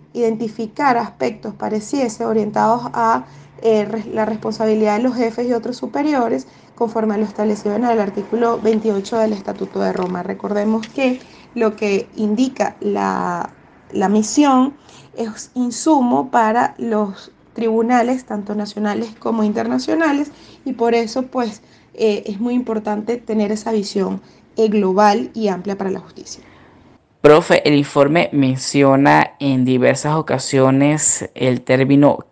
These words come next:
Speaker 2: crímenes de lesa humanidad. ¿Qué características tienen los casos venezolanos para calificar dentro de esta arista?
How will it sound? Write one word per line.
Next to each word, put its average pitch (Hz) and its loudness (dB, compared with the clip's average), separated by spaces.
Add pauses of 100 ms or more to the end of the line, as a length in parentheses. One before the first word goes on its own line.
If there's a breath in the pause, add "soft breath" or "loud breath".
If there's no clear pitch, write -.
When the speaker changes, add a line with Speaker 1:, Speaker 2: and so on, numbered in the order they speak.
Speaker 2:
crímenes 160 2
de 131 0
lesa 117 2
humanidad. 104 2 (180 soft breath)
¿Qué 202 6
características 147 2
tienen 135 -2
los 131 -2
casos 131 2
venezolanos 131 2
para 127 2
calificar 131 2 (400 loud breath)
dentro 131 2
de 120 6
esta 123 -2
arista? 110 -2